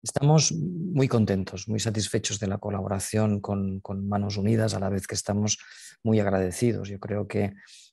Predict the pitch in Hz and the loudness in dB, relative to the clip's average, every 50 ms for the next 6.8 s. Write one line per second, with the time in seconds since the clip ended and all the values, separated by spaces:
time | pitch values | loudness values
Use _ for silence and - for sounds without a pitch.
0 | - - - - 107 107 101 - - 110 113 117 113 - - - 117 117 110 - | -20 -8 -4 0 0 0 2 2 2 2 4 4 2 2 0 0 0 -2 0 0
1 | 120 117 117 - 107 107 104 101 98 104 104 - - 107 101 - - - - 107 | -2 -2 -2 -2 -2 -2 0 0 0 0 -2 -2 -2 -4 -2 -2 0 0 2 2
2 | 107 104 - - 98 - 113 107 98 98 98 - - 101 101 101 98 95 - - | 2 2 2 0 -2 0 0 0 0 -2 -4 -6 -8 -10 -8 -8 -10 -10 -8 -4
3 | 98 95 98 95 - - 104 95 95 98 - 98 95 95 92 90 90 95 92 92 | -2 -2 -2 -2 0 0 0 0 0 0 -2 -2 0 0 -2 -4 -4 -4 -2 -2
4 | 98 90 85 - - - - 98 101 104 92 110 107 95 - 98 98 95 98 98 | -2 -2 -2 -6 -8 -6 -6 -4 -2 -2 0 0 0 0 -2 -4 -6 -6 -6 -6
5 | 90 - - 101 95 98 92 92 92 90 92 90 92 - - 101 - 110 90 - | -6 -6 -4 -4 -2 -2 -2 -2 -4 -4 -4 -6 -6 -6 -4 -4 -2 -2 -4 -4
6 | - - - - 87 90 87 87 85 90 90 92 104 113 120 - | -6 -12 -10 -10 -10 -10 -10 -10 -10 -10 -10 -6 -6 -6 -6 -6